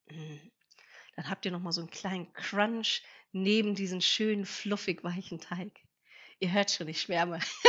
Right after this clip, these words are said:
<laughs> Aber es ist auch wirklich sehr lecker. So, hier einmal vermengen. Übrigens, wenn euch dieses Video gefällt, und ihr auch Spaß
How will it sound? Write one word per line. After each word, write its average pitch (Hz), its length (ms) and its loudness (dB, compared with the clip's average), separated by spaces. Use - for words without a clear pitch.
<laughs> - 420 6
Aber 240 240 4
es - 100 -14
ist - 180 -12
auch 190 160 -2
wirklich 233 540 -2
sehr 208 180 4
lecker. 202 400 0
So, 185 340 4
hier 294 320 8
einmal 240 240 4
vermengen. 190 560 2
Übrigens, 247 640 0
wenn 277 180 8
euch 269 180 4
dieses 285 400 -2
Video 247 320 2
gefällt, 180 720 -4
und 220 100 0
ihr 208 140 4
auch 202 80 2
Spaß 277 680 0